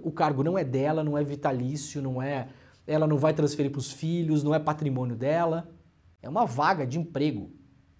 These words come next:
mantida pela sociedade civil. A pessoa vai lá e usa farda em, em campanha,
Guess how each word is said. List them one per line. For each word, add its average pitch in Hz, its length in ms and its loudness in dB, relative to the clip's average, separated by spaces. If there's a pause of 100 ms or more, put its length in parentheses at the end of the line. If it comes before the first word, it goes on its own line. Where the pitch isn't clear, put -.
(260)
mantida 139 480 0
pela 196 200 -2
sociedade 175 420 -6
civil. 113 400 -6 (920)
A 262 100 -8
pessoa 302 260 0
vai 247 160 4
lá 240 220 4
e 247 80 0
usa 233 220 2
farda 165 580 0
em, 117 560 -6
em 120 140 -8
campanha, 123 600 -8